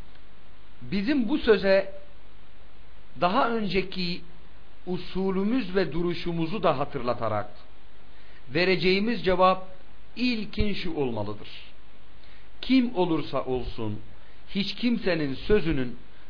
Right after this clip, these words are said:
Resulullah Aleyhisselatü Vesselam'ın sözüne karşı koyması caiz değildir. Resulullah Aleyhisselatü Vesselam'ın sözü bütün sözlere hüccettir. Ama hiç kimsenin sözü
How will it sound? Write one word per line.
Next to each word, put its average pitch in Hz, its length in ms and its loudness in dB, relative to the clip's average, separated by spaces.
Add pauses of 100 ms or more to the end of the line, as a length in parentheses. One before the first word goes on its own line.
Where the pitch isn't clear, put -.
(120)
Resulullah 185 440 6
Aleyhisselatü 185 580 4
Vesselam'ın 143 540 0
sözüne 170 480 2
karşı 160 400 0
koyması 160 720 0 (500)
caiz 139 720 0 (380)
değildir. 101 680 -2 (1040)
Resulullah 123 180 0
Aleyhisselatü 226 400 2
Vesselam'ın 180 480 2
sözü 160 500 0
bütün 190 280 0
sözlere 156 560 4
hüccettir. 127 600 2 (760)
Ama 170 280 4
hiç - 260 0
kimsenin 190 520 2
sözü 147 540 0